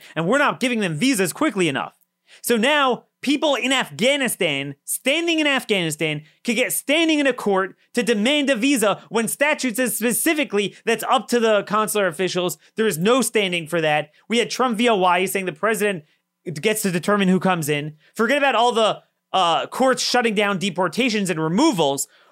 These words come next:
We haven't even moved, uh, to the point where we got the courts out of blocking people from demanding to come in initially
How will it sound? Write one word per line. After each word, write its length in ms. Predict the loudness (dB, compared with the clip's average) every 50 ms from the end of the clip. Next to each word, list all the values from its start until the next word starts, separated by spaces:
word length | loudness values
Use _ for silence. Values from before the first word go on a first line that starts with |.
| _
We 200 | -4 -2 0 2
haven't 220 | 2 2 2 0 -2
even 300 | 0 0 -2 -2 0 0
moved, 440 | 2 2 2 2 2 0 -2 -8 -10
uh, 460 | -8 -6 -8 -8 -8 -12 -12 -14 -8 -4
to 100 | -2 -2
the 80 | -2 0
point 460 | 0 0 0 2 2 0 -2 -6 -12 _ _ _
where 180 | -2 0 2 2
we 120 | 2 2
got 240 | 2 0 0 0 0
the 80 | -4 -4
courts 340 | 0 0 2 2 2 0 -2
out 240 | -2 0 0 0
of 140 | 0 0 -2 -6 -8 _
blocking 580 | -10 -4 0 2 2 2 0 0 -4 -4 -4
people 300 | -4 -4 -4 -4 -4 -4
from 180 | -2 -4 -2 -2
demanding 420 | -2 -2 -2 -2 -2 -4 -4 -6 -8
to 80 | -10
come 260 | -6 -4 -2 0 2
in 380 | 2 2 2 0 0 -2 -6 -8 _ _ -4
initially 580 | -2 0 0 0 0 0 0 0 0 -2 -4